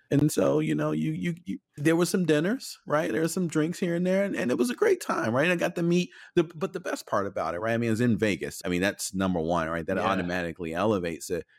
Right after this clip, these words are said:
Speaker 1: You know, your salesperson knows everybody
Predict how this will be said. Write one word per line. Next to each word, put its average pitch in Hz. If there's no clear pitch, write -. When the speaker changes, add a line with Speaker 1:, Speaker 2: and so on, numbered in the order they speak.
Speaker 1:
You 113
know, 123
your 113
salesperson 107
knows 90
everybody 110